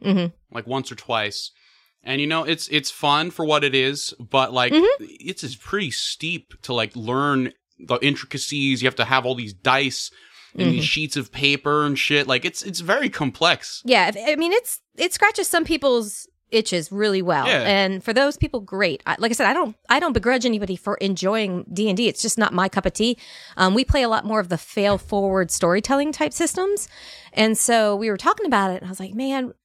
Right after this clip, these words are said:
Speaker 1: I, we could totally create an actual play with women playing at the table," because at the time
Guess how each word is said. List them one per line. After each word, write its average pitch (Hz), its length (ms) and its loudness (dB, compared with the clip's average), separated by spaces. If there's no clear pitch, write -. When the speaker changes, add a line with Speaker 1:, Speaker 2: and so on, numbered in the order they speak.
Speaker 1:
I, 269 100 -8
we 254 160 -4
could - 160 -4
totally 294 240 0
create 233 560 0
an 196 220 -6
actual 220 420 0
play 156 500 -2
with 208 180 4
women 240 400 4
playing 165 280 0
at 170 80 -8
the 151 40 -4
table," 170 240 2
because 185 240 0
at 185 100 0
the 185 60 -4
time 311 300 0